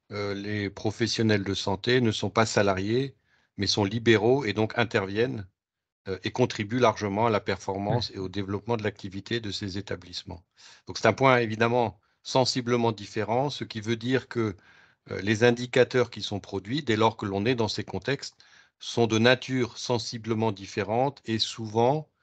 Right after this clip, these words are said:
Speaker 1: liés à la politique managériale elle-même de ces structures. Euh, et le retour d'expérience que je ferai, c'est qu'il y a finalement deux types d'indicateurs, davantage des indicateurs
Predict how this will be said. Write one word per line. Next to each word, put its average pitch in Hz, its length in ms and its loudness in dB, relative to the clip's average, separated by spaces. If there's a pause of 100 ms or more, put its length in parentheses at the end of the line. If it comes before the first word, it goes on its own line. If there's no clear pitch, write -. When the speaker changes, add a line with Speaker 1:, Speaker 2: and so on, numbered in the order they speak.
(320)
Speaker 1:
liés 110 400 2
à 135 60 8
la 113 100 8
politique 110 520 -4
managériale 110 720 0
elle-même 110 540 0
de 95 100 -8
ces 92 200 -8
structures. 123 640 -6 (540)
Euh, 92 760 -8 (180)
et 123 360 6
le 98 120 4
retour 117 360 4
d'expérience 107 500 2
que 98 120 -10
je 95 100 -8
ferai, 101 320 -4
c'est 110 160 -6
qu'il - 140 -6
y - 20 0
a 101 160 -2 (420)
finalement 101 420 0
deux 123 200 2
types - 320 -8 (100)
d'indicateurs, 95 840 -2
davantage 113 720 4 (180)
des 92 200 -8
indicateurs 95 800 -4